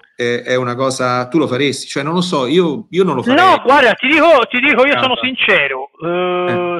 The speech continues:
Speaker 2: sono sincero, io, a me piace moltissimo sciare, lo farei, ma non lo faccio. Cioè, non, eh, non, non, eh, non è,
Speaker 1: Cioè,
Speaker 2: non
Speaker 1: lo
Speaker 2: è
Speaker 1: faresti in condizioni normali, lo faresti in
Speaker 2: Certo, l'ho fatto gli altri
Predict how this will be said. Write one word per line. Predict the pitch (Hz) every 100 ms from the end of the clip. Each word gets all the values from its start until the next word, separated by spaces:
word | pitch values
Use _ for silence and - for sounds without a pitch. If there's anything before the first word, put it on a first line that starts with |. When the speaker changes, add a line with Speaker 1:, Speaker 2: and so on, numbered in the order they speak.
| -
Speaker 2:
sono | - 208 196
sincero, | 214 - 196 165 147 135
io, | 208 277 339
a | 208
me | 220
piace | 214 180 190
moltissimo | 202 196 208 - 180
sciare, | 175 - 220 269
lo | 170
farei, | - 180 175
ma | 127
non | 127
lo |
faccio. | 143 139 - - - _ - - -
Cioè, | - 147 131
non, | 131 131 131
eh, | 135 127 127 127 127 123
non, | 127 139
non, | 143 143 143 143
eh, | 139 139 139 131 127 131 135 147 143 -
non | 151 165
è, | 170
Speaker 1:
Cioè, | 160
Speaker 2:
non | 175
Speaker 1:
lo | 196
Speaker 2:
è |
Speaker 1:
faresti | 185 175 - 151
in | 160 147
condizioni | 143 143 147 156 143
normali, | 135 135 185 165 120 117
lo | 117
faresti | 131 - 151
in |
Speaker 2:
Certo, | 131 127
l'ho | 202 -
fatto | 226 226 320
gli | 214
altri | 151